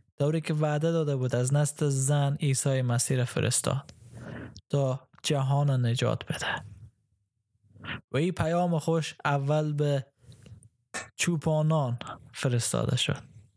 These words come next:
کسایی که گوسفنددار بودن، گله‌دار بودن، رمه‌دار بودن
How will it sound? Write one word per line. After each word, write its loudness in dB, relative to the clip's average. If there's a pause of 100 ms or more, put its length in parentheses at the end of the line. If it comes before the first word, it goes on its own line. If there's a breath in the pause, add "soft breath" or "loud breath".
(360)
کسایی 0
که 0
گوسفنددار 2
بودن، 0
گله‌دار 0
بودن، 0
رمه‌دار 2
بودن 0